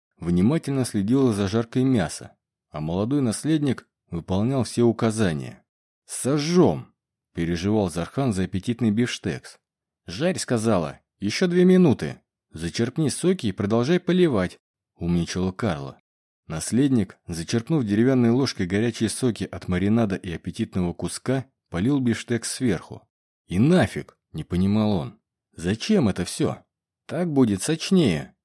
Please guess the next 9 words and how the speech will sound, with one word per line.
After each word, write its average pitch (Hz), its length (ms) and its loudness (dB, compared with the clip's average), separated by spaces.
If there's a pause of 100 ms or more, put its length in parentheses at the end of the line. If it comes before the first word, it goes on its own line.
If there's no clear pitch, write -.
(320)
взглядом 104 600 0
знатока 98 580 -2
ответила 127 420 -2
крыса. - 520 -4 (440)
"Вот 156 380 2
же, 87 280 -6 (160)
и 80 100 -6
откуда 123 380 2
знаешь?" 98 580 2